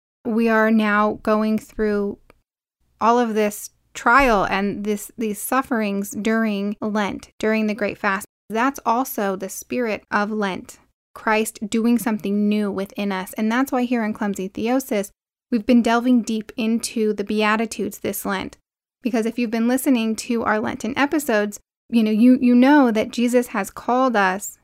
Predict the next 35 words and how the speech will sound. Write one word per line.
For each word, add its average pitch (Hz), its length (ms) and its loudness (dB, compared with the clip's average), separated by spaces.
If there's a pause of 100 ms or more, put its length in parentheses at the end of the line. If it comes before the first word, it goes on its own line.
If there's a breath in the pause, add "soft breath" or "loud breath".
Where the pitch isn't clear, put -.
(100)
to 233 100 -6
hand 233 400 -2
ourselves 214 420 -2
over 214 240 -2
to 233 160 -4
him 208 380 -6 (300)
so 220 200 -4
that 262 120 -2
he 247 140 -6
can 247 160 0
transform 220 540 -4
us 220 120 -6
to - 140 -8
be 214 140 -6
like 214 360 -4
him. - 340 -10 (160)
And 226 160 4
in 233 100 2
part 233 320 0
one 220 320 0
of 208 180 -6
this 208 160 -4
three-part - 460 -4
series 269 400 0
that 220 140 -2
we're 208 200 -6 (180)
concluding 226 560 0
today, 220 600 2 (440)
we 247 180 4
established 240 680 2
that 208 320 -6 (280)
Christ - 520 0
is 220 180 -2
perfect - 560 -4
beatitude, 214 800 -2